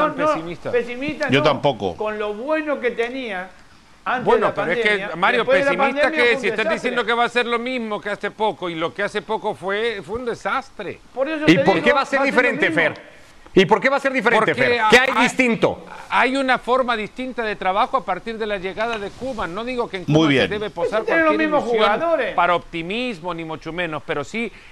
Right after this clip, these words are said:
Speaker 1: en principio, lo que antes decía, la preparación física va a sufrir un cambio radical de lo que han pasado por los últimos dos periodos, ¿es cierto?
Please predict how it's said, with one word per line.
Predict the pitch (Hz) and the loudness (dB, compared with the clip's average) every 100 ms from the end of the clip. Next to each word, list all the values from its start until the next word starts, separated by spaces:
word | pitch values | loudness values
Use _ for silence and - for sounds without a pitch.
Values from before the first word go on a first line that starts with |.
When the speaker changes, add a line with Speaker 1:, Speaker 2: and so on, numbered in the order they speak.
| - | -10
Speaker 1:
en | 156 160 143 | -8 -8 -8
principio, | 151 139 214 226 190 170 | -8 -8 -6 -6 -4 -4
lo | 143 | -4
que | 185 | -4
antes | 202 214 | -4 -4
decía, | 196 165 214 226 180 | -4 -6 -6 -2 -2
la | 151 - | -2 -4
preparación | 147 151 143 156 208 | -6 -4 -4 -6 -8
física | - 214 233 214 | -8 -8 -6 -4
va | 214 | -2
a | 185 | -2
sufrir | 185 180 208 202 - - - | -4 -2 -2 -2 -12 -12 -6
un | 196 | -4
cambio | - 190 208 220 | 0 0 0 -2
radical | 196 175 156 - 185 214 | 0 -4 -4 0 2 2
de | 214 | -2
lo | 170 160 | -4 -4
que | |
han | 180 190 | -6 -4
pasado | 180 170 180 202 214 | -4 -2 -2 -2 -2
por | 196 | -6
los | 175 - | -8 -8
últimos | 196 196 180 151 | -10 -8 -8 -4
dos | 180 190 - | -4 -4 -6
periodos, | 165 196 208 156 131 | -8 -4 -4 -4 -6
¿es | 156 | -6
cierto? | 202 208 - 143 | -6 -6 -6 -8